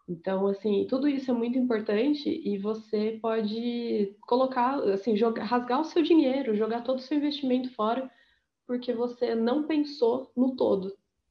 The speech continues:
que não fez, não teve esse olhar sistêmico do trezentos e sessenta.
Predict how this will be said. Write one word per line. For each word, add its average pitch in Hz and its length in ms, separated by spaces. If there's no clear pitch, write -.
que 190 160
não 202 280
fez, 220 360
não 233 140
teve 247 200
esse 247 160
olhar 233 460
sistêmico 220 640
do 220 120
trezentos 220 440
e 220 40
sessenta. 196 580